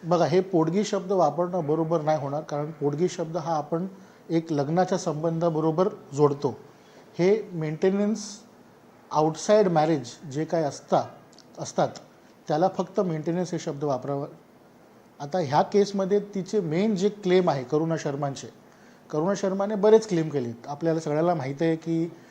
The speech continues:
करुणा शर्माजी हे दोन हजार वीस पासून येऊन कुठलेही काही केस फाईल करतात. त्यांनी मुंडे साहेबांच्या विरुद्ध इलेक्शन पिटिशन पण फाईल केलेलं आहे.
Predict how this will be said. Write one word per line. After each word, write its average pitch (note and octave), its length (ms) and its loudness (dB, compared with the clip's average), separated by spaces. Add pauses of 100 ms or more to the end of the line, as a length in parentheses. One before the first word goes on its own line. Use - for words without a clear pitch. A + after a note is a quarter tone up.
(160)
करुणा D3 240 0
शर्माजी E3 480 0
हे D#3+ 160 0
दोन C#3 200 0
हजार D#3+ 320 0 (480)
वीस E3 220 0
पासून E3 480 0 (480)
येऊन E3 380 0
कुठलेही E3 420 -2
काही E3 300 0
केस D#3+ 280 -4
फाईल D3 160 -4
करतात. C#3+ 360 -4 (680)
त्यांनी D#3+ 360 0
मुंडे D3 280 -2
साहेबांच्या D#3+ 460 0
विरुद्ध D#3 300 -2
इलेक्शन D#3+ 340 -2
पिटिशन E3 360 0
पण D#3 200 -2
फाईल D3 220 -2
केलेलं C#3+ 340 -2
आहे. C3 120 -10